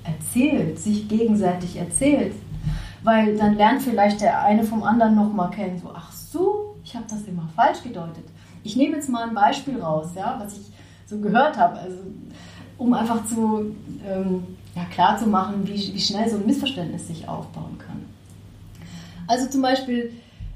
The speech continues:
gab es, äh, ein Paar, wo der Mann es total genossen hat, und zwar eben nicht als Signal, dass er jetzt Lust auf Sex hat, sondern nur als Signal,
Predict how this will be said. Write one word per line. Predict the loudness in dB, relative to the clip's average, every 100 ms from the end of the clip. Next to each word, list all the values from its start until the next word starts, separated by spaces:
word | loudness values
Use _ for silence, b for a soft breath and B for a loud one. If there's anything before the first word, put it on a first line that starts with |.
| B -12 0
gab | 4 4
es, | 2 -4 -6
äh, | -8 -6 -6
ein | -8
Paar, | -8 2 4 4
wo | 2
der | -2 -2
Mann | 0 4 4 2 -2 -8
es | -8
total | -12 -8 0 0
genossen | 2 0 0 -2 -6 -8
hat, | -12
und | -14 -12
zwar | -8 -8
eben | -6 0 4
nicht | 6 4 -4 -6
als | -4 -4 -4 -8
Signal, | -10 -4 -2 2 2 2
dass | -4
er | -6
jetzt | -8 -10 -12 -10
Lust | -6 -6 -8
auf | -12
Sex | -2 -2 -2
hat, | -8 -10
sondern | -12 -12 -2 4
nur | 4 2 -2
als | -4 -6 -8
Signal, | -10 -4 0 2 2